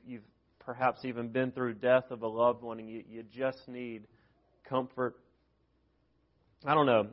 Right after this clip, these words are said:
I, I don't know how you would, and, and let me just even ask as a church, to the leaders of this church and, and to you as a congregation, what is it you need at the Village Church right now more than anything else? What is it? That's the answer Paul, that's the question Paul's answering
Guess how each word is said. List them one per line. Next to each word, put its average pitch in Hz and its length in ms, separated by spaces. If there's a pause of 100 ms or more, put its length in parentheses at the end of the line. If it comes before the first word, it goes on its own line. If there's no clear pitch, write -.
I, 143 220
I 156 60
don't 165 100
know 156 120
how 151 60
you 143 140
would, 139 100
and, 113 240 (140)
and 156 100
let 202 100
me 220 100
just 170 180
even 165 200
ask 151 240
as 139 160
a 123 60
church, 151 500 (1300)
to 151 80
the 151 100
leaders 160 460
of 147 80
this 143 160 (140)
church 151 360
and, 120 200
and 120 300
to 123 100
you 147 180
as 131 100
a 123 60
congregation, 131 720
what 160 240
is 196 100
it 175 100
you 165 100
need 175 240
at 165 80
the 151 80
Village 156 360
Church 156 240
right 139 200
now 143 160
more 135 160
than 127 100
anything 131 420
else? 120 220
What 127 160
is 131 160
it? 98 120 (1300)
That's 156 220
the 208 100
answer 190 300
Paul, - 440 (160)
that's 165 220
the 175 60
question 180 460
Paul's 156 280
answering 110 440